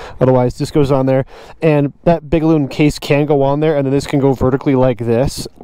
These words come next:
uh, rock strap to it, so I can do both, but that's, like, a big load. If you know what I mean. This is my little kit I put together myself. So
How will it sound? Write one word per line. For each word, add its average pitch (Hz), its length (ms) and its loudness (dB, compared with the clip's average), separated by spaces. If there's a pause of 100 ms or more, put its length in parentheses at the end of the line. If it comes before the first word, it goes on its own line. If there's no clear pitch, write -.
(140)
uh, 120 180 2
rock 117 240 0
strap 127 280 -2
to 123 140 0
it, 120 120 0
so 117 100 0
I 110 60 -2
can 113 240 0
do 113 100 2
both, 110 260 2
but 107 120 -8
that's, 107 200 -2
like, 104 140 -2
a 101 60 -2
big 98 240 -2
load. 101 280 2 (380)
If 254 400 2
you 185 100 -2
know 196 280 2
what 180 200 2
I 151 160 -2
mean. 165 440 0 (460)
This 147 100 2
is 127 60 -2
my 143 60 2
little 139 180 2
kit - 160 -2
I 139 60 -2
put 143 160 2
together 127 240 0
myself. 135 480 0
So 120 320 0